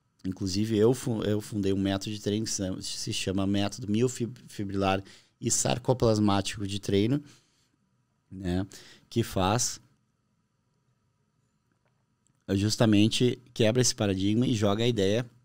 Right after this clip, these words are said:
de que usar exercícios monoarticulares e multiarticulares em um mesmo bloco de treino são extremamente eficientes pra te gerar hipertrofia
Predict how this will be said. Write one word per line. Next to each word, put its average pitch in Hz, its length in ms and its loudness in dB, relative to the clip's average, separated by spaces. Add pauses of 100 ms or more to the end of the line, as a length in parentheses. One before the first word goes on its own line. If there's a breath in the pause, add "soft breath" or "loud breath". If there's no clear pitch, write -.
(680)
de 104 180 -14
que 120 360 -2
usar 117 460 2
exercícios 110 720 -2
monoarticulares 104 1040 -2
e - 20 -2
multiarticulares 104 1500 -2
em 101 60 0
um 101 100 2
mesmo 110 460 0
bloco 104 540 0
de 98 120 -6
treino 110 480 0 (360 loud breath)
são - 180 -4
extremamente 113 480 0
eficientes 113 500 -2
pra 117 180 -4
te 120 140 -2
gerar 117 240 2
hipertrofia 117 720 -2